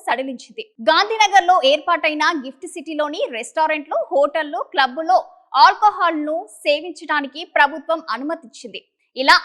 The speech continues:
అనుమతులు ఇవ్వటానికి బలమైన కారణాలు ఉన్నాయని తెలుస్తుంది. ముఖ్యంగా గుజరాత్ లోని గిఫ్ట్ సిటీలో ప్రపంచవ్యాప్తంగా ఉన్న పెట్టుబడిదారులను ఆహ్వానించేందుకు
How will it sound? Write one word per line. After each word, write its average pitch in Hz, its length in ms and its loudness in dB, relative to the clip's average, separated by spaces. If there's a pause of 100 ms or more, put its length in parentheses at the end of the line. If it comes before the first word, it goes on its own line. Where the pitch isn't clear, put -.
అనుమతులు 370 540 -6
ఇవ్వటానికి 320 600 -4
బలమైన 311 480 -2
కారణాలు 294 640 -2
ఉన్నాయని 254 360 -6
తెలుస్తుంది. - 400 -14 (320)
ముఖ్యంగా 403 480 2 (140)
గుజరాత్ 370 360 -2
లోని 339 220 -2 (140)
గిఫ్ట్ 262 200 -14
సిటీలో 330 460 -4
ప్రపంచవ్యాప్తంగా 330 1120 -4
ఉన్న 269 240 -2 (100)
పెట్టుబడిదారులను 285 840 -2 (460)
ఆహ్వానించేందుకు 392 800 0